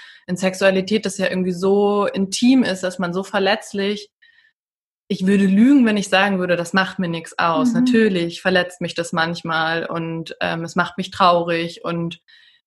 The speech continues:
Speaker 1: ich weiß eigentlich, dass es nicht an mir liegt und, ähm, dass es nicht daran liegt, dass Olli mich nicht liebt oder mich nicht irgendwie anziehend findet oder so. Und trotzdem komme ich manchmal in Momente, wo es sich blöd anfühlt und, ähm,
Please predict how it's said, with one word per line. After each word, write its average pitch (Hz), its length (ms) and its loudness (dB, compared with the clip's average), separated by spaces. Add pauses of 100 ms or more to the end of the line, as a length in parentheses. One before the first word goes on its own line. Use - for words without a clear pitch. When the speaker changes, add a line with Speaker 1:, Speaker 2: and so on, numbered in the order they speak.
(200)
Speaker 1:
ich 190 180 -4
weiß 214 400 2
eigentlich, 175 440 0
dass 175 180 -4
es - 140 -6
nicht 190 400 0 (180)
an 185 160 0
mir 208 220 2
liegt 196 480 0
und, 175 680 -2
ähm, 170 260 0
dass 170 140 -6
es 170 120 -10
nicht 190 200 0
daran 170 220 0
liegt, 175 160 -4
dass 170 160 -8
Olli 175 240 -2
mich 170 180 -4
nicht 180 200 -4
liebt 214 320 2
oder 165 180 -2
mich 170 220 -4
nicht 170 120 -8
irgendwie 165 560 -6 (220)
anziehend 220 480 -2
findet 196 300 -2
oder 175 200 0
so. 185 380 0 (240)
Und 175 160 -4
trotzdem 196 440 -2
komme 175 220 -2
ich 170 120 -8
manchmal 165 340 -2
in 165 60 -4
Momente, 165 800 -2 (320)
wo 165 280 -4
es - 320 -12 (520)
sich 185 180 -2
blöd 208 240 4
anfühlt 180 720 0
und, 170 600 -4
ähm, 160 680 -6